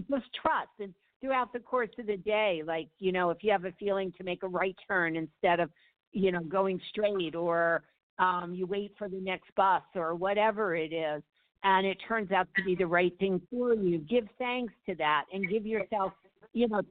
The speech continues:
tap yourself on the back and go, "Yeah, I'm getting it now. I'm really getting it."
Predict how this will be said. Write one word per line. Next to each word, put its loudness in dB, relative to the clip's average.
tap 0
yourself -2
on -4
the -4
back 2
and -8
go, 0
"Yeah, 0
I'm -4
getting -2
it -6
now. -6
I'm -4
really 2
getting -4
it." -8